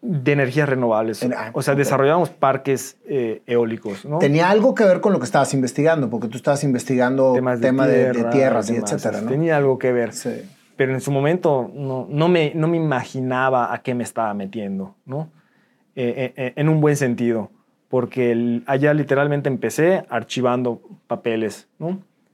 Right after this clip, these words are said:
Speaker 1: Y en un periodo muy corto de tiempo llegué a una gerencia nacional de, de desarrollo, ¿no? Del área de desarrollo de, de, de esa empresa.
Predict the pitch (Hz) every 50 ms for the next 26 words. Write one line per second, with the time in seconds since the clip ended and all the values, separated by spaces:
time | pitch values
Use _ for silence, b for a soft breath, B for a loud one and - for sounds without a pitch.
0 | _ _ _ _ - 143 131 127 123 123 123 127 131 139 139 131 156 139 139 139
1 | 135 135 135 143 156 160 156 151 156 - 135 127 - - 127 120 117 98 - 131
2 | 139 160 185 196 190 175 135 120 104 - _ _ _ _ _ _ _ _ - 139
3 | 120 131 127 123 117 131 127 123 127 127 123 120 117 117 - 127 127 123 123 120
4 | 127 120 113 110 - - 120 113 113 110 110 110 110 113 110 107 104 98 92 107
5 | 123 120 117 113 104 - 117 110 113 117 110 107 101 107 104 104 127 139 156 160
6 | 139 127 123 120 120 117 117 113 113 110 110 113 104 - 113 110 113 113 113 113
7 | 113 110 107 110 107 107 104 - 123 117 104 107 127 123 117 - 117 104 98 107
8 | 104 101 - 98 98